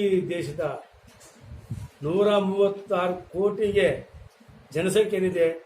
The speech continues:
ಅವ್ರಿಗೆಲ್ರಿಗೂ ಪ್ರಧಾನಮಂತ್ರಿ. ಆದರೆ ಆತ ಪ್ರತಿಯೊಂದು ಮಾತು ನೋಡಿ, ಕಳೆದ ಹತ್ತು ವರ್ಷಗಳಲ್ಲಿ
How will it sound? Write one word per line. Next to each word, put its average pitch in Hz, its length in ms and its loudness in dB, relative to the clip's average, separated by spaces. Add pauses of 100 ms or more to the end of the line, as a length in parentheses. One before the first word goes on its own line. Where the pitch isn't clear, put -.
(320)
ಅವ್ರಿಗೆಲ್ರಿಗೂ 143 540 -4
ಪ್ರಧಾನಮಂತ್ರಿ. 139 600 -6 (1800)
ಆದರೆ 196 340 4 (1300)
ಆತ 175 160 -2 (400)
ಪ್ರತಿಯೊಂದು 208 480 2
ಮಾತು 214 360 2
ನೋಡಿ, 202 440 4 (420)
ಕಳೆದ 196 200 2
ಹತ್ತು 180 380 0
ವರ್ಷಗಳಲ್ಲಿ 190 600 2